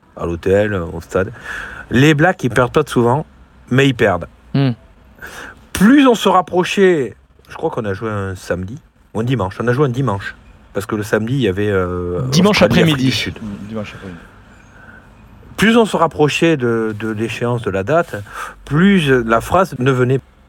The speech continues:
Speaker 1: Les Blacks ne perdent pas souvent, mais ils vont perdre,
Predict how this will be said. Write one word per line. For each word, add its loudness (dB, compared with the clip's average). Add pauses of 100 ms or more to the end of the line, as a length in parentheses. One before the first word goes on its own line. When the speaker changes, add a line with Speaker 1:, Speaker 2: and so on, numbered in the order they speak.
Speaker 1:
Les 0
Blacks 0 (280)
ne -6
perdent -4
pas 0
souvent, -6 (140)
mais 0
ils 2
vont -2
perdre, -4